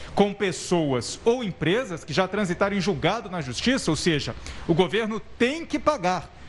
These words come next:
É uma dívida reconhecida. E o governo quer fazer o quê? A proposta de Paulo Guedes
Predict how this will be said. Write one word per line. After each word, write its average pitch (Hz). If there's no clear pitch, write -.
É 160
uma 170
dívida 226
reconhecida. 196
E 226
o 247
governo 240
quer 247
fazer 226
o 226
quê? 147
A 127
proposta 196
de 208
Paulo 233
Guedes 220